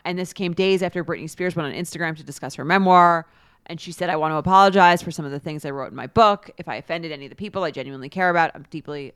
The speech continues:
sorry." And Holly says he's probably bitter because Britney fans made her twenty eleven song Selfish top of the charts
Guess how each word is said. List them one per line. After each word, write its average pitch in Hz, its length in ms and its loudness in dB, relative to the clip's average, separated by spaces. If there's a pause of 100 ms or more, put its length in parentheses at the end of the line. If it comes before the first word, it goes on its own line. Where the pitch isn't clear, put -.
sorry." - 560 -20 (280)
And 170 300 -2
Holly 214 180 2
says 233 120 -8
he's 220 80 -8
probably 247 300 2
bitter 226 340 2
because 196 280 -4
Britney 226 280 -8
fans 185 340 -6
made 180 220 -2
her 175 520 -6
twenty 190 260 -10
eleven 175 480 -6
song 170 300 -12
Selfish 170 440 -10
top 143 220 -4
of 156 100 -10
the 165 60 -14
charts 135 360 -8